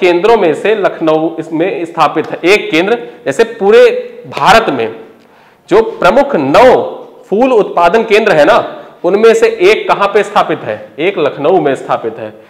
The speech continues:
कन्नौज में पुष्प इत्र बनाया जाता है, पुष्प से इत्र बनाया जाता है। कन्नौज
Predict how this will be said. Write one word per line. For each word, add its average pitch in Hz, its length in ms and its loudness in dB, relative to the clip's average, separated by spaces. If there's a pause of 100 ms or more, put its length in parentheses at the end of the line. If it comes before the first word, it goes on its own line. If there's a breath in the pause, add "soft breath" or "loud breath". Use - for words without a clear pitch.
(160 soft breath)
कन्नौज 185 460 4
में 226 380 0
पुष्प - 540 -4
इत्र 214 260 -2
बनाया 151 300 4
जाता 135 240 2
है, 135 160 -2
पुष्प 247 260 -4
से 160 380 -4
इत्र 220 220 0
बनाया 170 280 4
जाता 143 180 2
है। 131 60 -4
कन्नौज 156 520 2